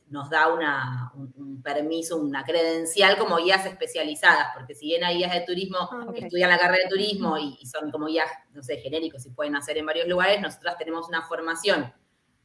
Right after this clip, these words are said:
Speaker 1: que viene de la comunicación y el periodismo con perspectiva de género, entonces como que esas,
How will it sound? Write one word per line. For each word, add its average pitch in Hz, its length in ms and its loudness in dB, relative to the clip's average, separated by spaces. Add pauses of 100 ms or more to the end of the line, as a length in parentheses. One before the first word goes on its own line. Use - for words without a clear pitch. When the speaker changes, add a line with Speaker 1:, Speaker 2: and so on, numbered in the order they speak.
(120)
Speaker 1:
que 139 120 -6
viene 151 260 0
de 143 60 -2
la 135 120 -4
comunicación 147 840 4
y 160 60 2
el 151 100 -2
periodismo 160 800 0
con - 180 0
perspectiva 190 420 2
de 202 100 4
género, 226 260 2
entonces - 420 -6 (120)
como 143 220 -12
que 127 260 -4
esas, 185 520 2